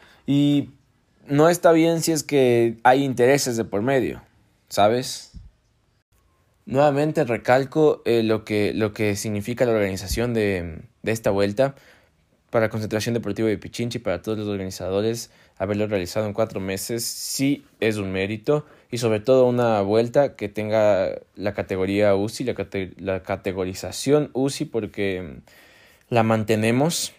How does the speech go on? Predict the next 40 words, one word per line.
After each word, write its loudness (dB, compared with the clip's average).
Bueno, -4
si -6
bien 0
en -4
lo -2
que -12
fue 2
el -2
dos -2
mil -6
dieciocho, -4
en -6
las -6
anteriores -6
dos -4
vueltas, -4
no 0
se 2
compitió -6
con -8
categoría -2
uci, -6
ahora 6
sí -2
se -4
pudo 0
hacerlo 0
y -2
eso 0
es 0
un -4
mérito. -2
En -4
un -2
principio -2
se, -6
se, -8
se -6
suponía -2
que -2